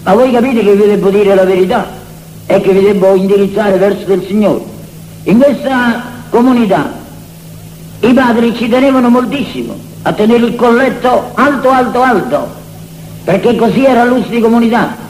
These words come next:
Ci tenevano moltissimo a tenere un cappellaccio grosso, grosso, perché così è la comunità. Ci tenevano moltissimo a tenere un berrettone che non finiva mai. Andavano per le strade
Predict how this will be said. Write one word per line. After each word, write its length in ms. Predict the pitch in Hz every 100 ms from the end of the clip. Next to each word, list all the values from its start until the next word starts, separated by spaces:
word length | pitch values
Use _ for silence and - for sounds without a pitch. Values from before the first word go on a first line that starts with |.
| - - - -
Ci 120 | 185
tenevano 400 | 214 240 254 247
moltissimo 800 | 254 233 269 - 254 262 254 -
a 120 | 196
tenere 320 | 196 240 247
un 100 | 247
cappellaccio 580 | 247 208 254 254 247 220
grosso, 340 | 247 247 - 226
grosso, 360 | 254 202 - -
perché 220 | 147 180 185
così 240 | 208 233
è 80 | 240
la 100 | 220
comunità. 380 | 208 220 185 - - - - - - - - - - - - - - - - - - - - -
Ci 140 | - 202
tenevano 440 | 226 285 285 269
moltissimo 500 | 262 247 269 226 247
a 60 | 202
tenere 280 | 233 247 247
un 140 | 254
berrettone 600 | 254 247 262 - 285 262
che 60 | 254
non 160 | 247
finiva 320 | 214 247 254 269
mai. 340 | 262 170 127 - - - - - - - - - - - -
Andavano 520 | - 226 285 277 262
per 180 | 254 254
le 180 | 254 240
strade 460 | - 277 240 196 -